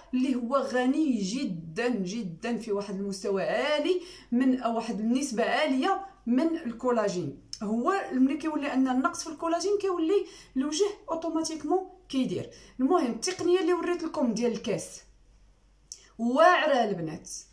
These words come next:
واعره، طبقوا، و-، وداكشي اللي كنقول بقاو ديروه بالحرف. بالنسبه للبنات اللي قالوا لي الكاس غادي يسخن، ما غاديش يسخن. الكاس انا قلت سخنيه من القاع ديالو، الفم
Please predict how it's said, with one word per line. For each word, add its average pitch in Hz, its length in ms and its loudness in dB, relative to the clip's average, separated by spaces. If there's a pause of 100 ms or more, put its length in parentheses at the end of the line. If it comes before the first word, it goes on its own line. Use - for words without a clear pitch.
(320)
واعره، 277 840 2
طبقوا، 330 480 2
و-، 277 500 -6
وداكشي 294 340 -2
اللي 311 140 -4
كنقول 311 360 -2
بقاو 302 240 0
ديروه 277 260 -2
بالحرف. 269 400 -2 (340)
بالنسبه 269 400 0
للبنات 285 380 0
اللي 269 160 -2
قالوا 269 140 0
لي 262 80 -2
الكاس 269 360 -2
غادي 262 160 -4
يسخن، 415 320 -4 (380)
ما 480 140 -2
غاديش 440 260 0
يسخن. 233 420 -4 (320)
الكاس 427 400 0 (120)
انا 339 120 4
قلت 320 200 -2
سخنيه 330 340 2
من 330 120 6 (140)
القاع 254 240 2
ديالو، 233 360 0
الفم 359 340 2